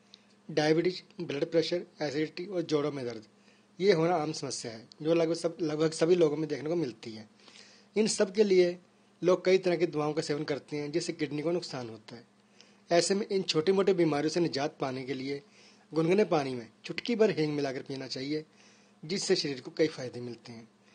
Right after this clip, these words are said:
तो आइए जानते हैं हींग का पानी पीने के फायदों के बारे में। गलत खान पान की वजह से लोगों में एसिडिटी की समस्या आम देखने को मिलती है। ऐसे में हर रोज सुबह खाली पेट एक गिलास पानी में हींग मिलाकर पिएं।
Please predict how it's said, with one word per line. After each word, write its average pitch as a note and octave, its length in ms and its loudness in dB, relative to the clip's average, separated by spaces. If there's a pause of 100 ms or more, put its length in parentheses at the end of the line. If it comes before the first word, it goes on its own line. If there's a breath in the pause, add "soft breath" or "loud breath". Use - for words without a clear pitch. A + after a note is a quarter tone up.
(360 soft breath)
तो F#3 80 4
आइए G3 160 8
जानते D#3+ 380 2
हैं D#3+ 260 -4 (180)
हींग F3+ 180 2
का F#3 120 2
पानी D3 280 -4
पीने C3+ 300 -10
के D#3 220 -2 (120)
फायदों C3 300 -8
के E3+ 120 -6
बारे A#2+ 300 -8
में। G2+ 140 -18 (1000 soft breath)
गलत G3+ 280 2
खान D#3+ 240 0
पान F#3+ 220 -2
की G3 80 -2
वजह E3+ 180 4
से F3 120 0
लोगों D#3 280 4
में E3+ 140 0
एसिडिटी D#3 400 -4
की D#3+ 80 -4
समस्या D3+ 420 -4
आम C#3+ 100 -6
देखने C3+ 280 -8
को D#3+ 80 -4
मिलती D#3+ 340 -4
है। D#3 120 -8 (540 soft breath)
ऐसे E3+ 200 2
में F#3+ 160 0
हर F3+ 120 2
रोज D#3+ 180 4
सुबह D#3+ 260 0
खाली E3 320 0
पेट E3 260 -2
एक F#3+ 220 0
गिलास E3+ 340 2
पानी C3+ 200 -6
में C#3 260 -8
हींग D#3 180 0
मिलाकर C#3+ 260 -2
पिएं। C#3+ 340 -10